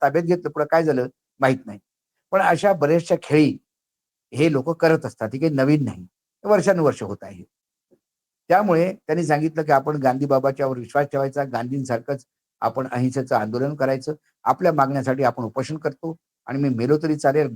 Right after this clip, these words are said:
गोळ्या घातल्या तरी चालेल आम्हाला, आणि उद्या जर न्यायपालिकांनी मग सांगितलं की, 'आम्ही आता तीन तारखेला कुणाची सुनावणी करू.'" सरकार फसलं.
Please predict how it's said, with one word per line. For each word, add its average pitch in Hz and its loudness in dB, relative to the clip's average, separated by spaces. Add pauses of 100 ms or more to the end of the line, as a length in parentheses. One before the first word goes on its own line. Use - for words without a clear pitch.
गोळ्या 170 6
घातल्या 151 0
तरी 160 0
चालेल 147 0
आम्हाला, 139 0 (400)
आणि 180 -6
उद्या 160 2 (680)
जर 180 4
न्यायपालिकांनी 147 0
मग 139 -6
सांगितलं 135 -4
की, 135 -2
'आम्ही 131 0
आता 127 -4
तीन 143 -4
तारखेला 123 0 (340)
कुणाची 131 -2
सुनावणी 113 -6
करू.'" 107 -14 (920)
सरकार 185 2 (100)
फसलं. 123 -4